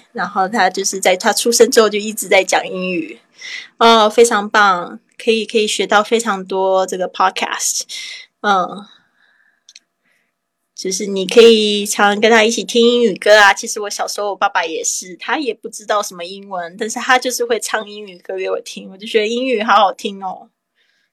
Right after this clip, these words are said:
现在就是我们都还会讲，他说真的是那个时候唱英语歌，然后给我就是很大的兴趣。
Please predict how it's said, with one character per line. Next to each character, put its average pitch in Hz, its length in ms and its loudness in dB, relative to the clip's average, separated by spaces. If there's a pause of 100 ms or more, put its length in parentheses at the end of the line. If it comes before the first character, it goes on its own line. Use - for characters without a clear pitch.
现 214 240 -12
在 214 160 -4
就 208 140 -10
是 208 100 -6
我 190 120 -4
们 180 120 -12
都 190 80 0
还 - 160 -2
会 190 160 -6
讲， - 540 -8
他 202 140 -4
说 208 240 -2
真 240 180 0
的 226 100 0
是 208 140 -6
那 208 160 -4
个 185 80 -2
时 185 140 -4
候 196 100 -2
唱 202 240 -6
英 202 160 -4
语 185 100 -6
歌， 185 300 -2
然 180 160 -6
后 190 220 -4 (280)
给 180 160 -4
我 175 320 2
就 - 140 -8
是 185 240 -2
很 175 300 -8
大 - 200 -2
的 - 100 -10
兴 - 300 -4
趣。 - 360 -6